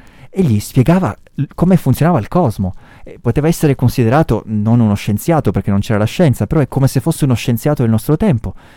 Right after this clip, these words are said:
che spiegava come il cosmo si componeva, quali erano i componenti dell'universo e come i componenti dell'universo si rega-, si legavano fra di loro. Bene, non scriveva dei trattati in prosa, eh, non scriveva dei paper, no? Eh, dei, degli articoli scientifici,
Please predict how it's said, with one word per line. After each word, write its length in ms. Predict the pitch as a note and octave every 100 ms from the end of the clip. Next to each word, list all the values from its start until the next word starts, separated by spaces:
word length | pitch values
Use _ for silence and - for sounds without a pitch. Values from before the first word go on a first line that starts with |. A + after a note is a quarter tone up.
| -
che 160 | - D3+
spiegava 560 | - D3+ C#3 G3+ F3+ - - -
come 280 | - G3 F3
il 120 | A#2
cosmo 600 | - D3+ F3+ F#3 D3+ A#2+
si 160 | - C#3+
componeva, 580 | A2+ A2+ D3+ G#3 C#3 G#2
quali 200 | B2 D3+
erano 160 | D#3
i 40 | C#3
componenti 540 | B2+ B2+ B2+ D3 C3
dell'universo 640 | B2 A#2 D3 F3+ B2+ - - - -
e 120 | A#2
come 240 | - G3+ D#3+
i 60 |
componenti 420 | B2 B2+ C#3 E3+ B2
dell'universo 420 | E3 C#3 A#2+ E3
si 160 | -
rega-, 280 | A2 A2 A2+
si 160 | - B2+
legavano 420 | A#2+ A#2 A#2+ A#2+
fra 140 | A2 A2
di 100 | B2
loro. 380 | F#3 A#2+ G2 - - -
Bene, 320 | D3+ F#3+ B2
non 140 | A2+ D3
scriveva 320 | - C#3 F#3+
dei 140 | A#2
trattati 640 | - G#2+ - G#2 - A2 A2+
in 80 | G#2
prosa, 520 | A#2 G2+ F2+ F#2 - - - - - _
eh, 440 | - G2+ G2 F#2+ F#2+
non 140 | G#2+
scriveva 280 | A2 C3+ F3
dei 140 | A2+ G#2+
paper, 540 | G#2+ G2+ - G#2 - A#2+
no? 180 | A#2+ - - -
Eh, 240 | A#2 G#2
dei, 240 | G#2 G#2+ G#2
degli 220 | G#2+ G#2+
articoli 440 | G#2 - A#2 A2
scientifici, 720 | G#2+ A2 A2 G#2+ - G2+ G#2